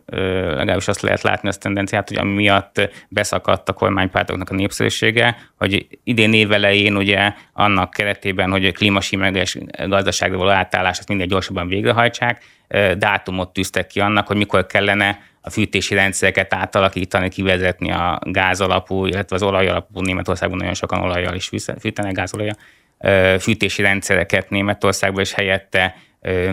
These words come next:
például hőszivattyút, ott nagyon támogatnák a hőszivattyút is. És hogy, ö, ez azért nagy költséget jelent, és ez nagy felzúdulást is kelt, tehát sokan tiltakoztak, és utána volt egy ilyen nagyobb beszakadása a kormánymánypártok népszerűségének. Tehát, hogy,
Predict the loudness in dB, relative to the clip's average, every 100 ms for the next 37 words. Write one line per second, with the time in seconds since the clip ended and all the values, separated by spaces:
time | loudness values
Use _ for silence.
0 | -2 0 0 2 2 0 0 -2 -2 -6
1 | -4 -4 -4 -4 -4 -4 -4 -4 -4 -6
2 | -4 -4 -4 -6 -6 -8 -8 -10 -8 -8
3 | -8 -10 -16 -4 -2 0 0 2 4 4
4 | 4 4 0 -2 -2 2 4 4 2 -2
5 | -2 0 -2 0 -2 -2 -2 0 0 0
6 | -2 0 0 0 0 0 0 -2 -2 0
7 | -2 0 -4 0 2 2 0 0 0 -2
8 | -2 -2 -4 -2 -2 0 -2 -2 -2 -8
9 | _ -6 0 2 2 2 0 -4 _ _
10 | 0 0 2 0 0 2 4 4 2 0
11 | -2 -2 -2 0 0 0 -2 -4 -2 -2
12 | -4 -6 -6 -6 -8 -8 -8 -8 -8 -8
13 | -6 -8 -6 -8 -8 -10 -14 -20 -20 -2
14 | 0 2 2 2